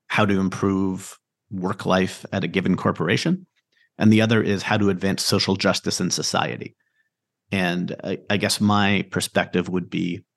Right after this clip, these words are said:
you know, there are lots of things that might help at a corporation that may or may not improve social justice in society, and I'm all for tackling them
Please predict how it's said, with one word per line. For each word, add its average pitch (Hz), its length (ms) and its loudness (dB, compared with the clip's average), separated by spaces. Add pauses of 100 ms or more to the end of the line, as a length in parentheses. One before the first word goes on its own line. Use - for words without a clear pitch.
(580)
you 101 120 0
know, 90 100 2
there 92 140 4
are 95 40 4
lots 101 260 4
of 90 100 -2
things 104 380 2
that - 260 -2 (400)
might 92 240 0
help 113 220 2
at 104 60 2
a 98 40 -2
corporation 110 640 2
that 90 160 -6 (400)
may 101 200 2
or 101 80 4
may 95 160 4
not 90 300 2 (340)
improve 113 340 2
social 127 280 2
justice 123 340 -2
in - 120 0
society, 131 520 -2
and - 140 -6
I'm 92 320 -10 (260)
all 92 160 2
for 104 420 2 (340)
tackling 113 460 4
them 123 460 2